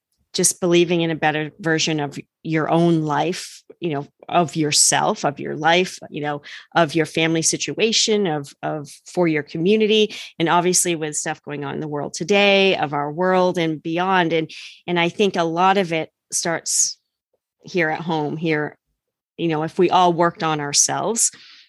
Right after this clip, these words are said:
um, and started really looking inward and, and believing in ourselves, I mean, that takes, that's gonna change the world, really.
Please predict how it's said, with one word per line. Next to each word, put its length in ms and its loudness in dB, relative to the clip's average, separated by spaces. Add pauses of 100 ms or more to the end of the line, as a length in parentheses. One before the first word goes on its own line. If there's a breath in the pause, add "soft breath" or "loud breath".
(200)
um, 400 -2 (640)
and 160 2
started 520 0 (140)
really 300 2
looking 380 -2
inward 500 -2
and, 280 -4
and 360 -8 (240)
believing 580 4
in 300 -4 (100)
ourselves, 640 0
I 40 0
mean, 200 -6
that 220 0
takes, 320 0 (400)
that's 160 -2
gonna 260 0 (800)
change 260 0
the 80 -2
world, 340 -2
really. 420 -2